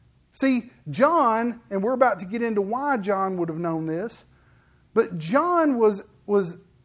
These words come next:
an Essen. He was actually a part of a group that wrote the Dead Sea Scrolls. They, he knew the word.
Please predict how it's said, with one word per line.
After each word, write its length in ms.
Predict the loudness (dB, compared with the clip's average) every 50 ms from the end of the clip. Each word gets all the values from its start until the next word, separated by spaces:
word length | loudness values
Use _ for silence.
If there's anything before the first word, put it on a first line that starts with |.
| _ _ _ -2
an 160 | -2 -2 -2 2 4
Essen. 540 | 6 6 6 4 2 -2 -2 -4 -4 -6 -6
He 200 | -4 -4 -2 0
was 260 | 0 0 0 0 -2 -6 -6
actually 560 | -4 -4 -2 -4 -4 -8 -8 -6 -4 -2 -2
a 80 | -2 -2
part 420 | -4 -6 -4 -4 -2 -2 -2 -2
of 120 | -2 -2 -2
a 60 | -2
group 460 | -2 -2 -2 0 0 0 -2 -6 -10 -18 -20 -20 -6 -2
that 160 | -2 0 4
wrote 240 | 4 4 4 2 0
the 80 | -2 0
Dead 260 | 2 2 2 2 2
Sea 220 | 0 0 0 0
Scrolls. 680 | 0 2 6 6 6 6 6 2 -2 -6 -12 -18 -20 -20 _ _ _ _ _ _ _ _ _ _ _ _ _ _ _ _
They, 240 | 2 6 6 6 6
he 240 | 4 2 4 4 6
knew 240 | 6 8 8 8 8
the 100 | 8 6
word. 680 | 6 6 6 6 6 4 4 2 0 -2 -6 -12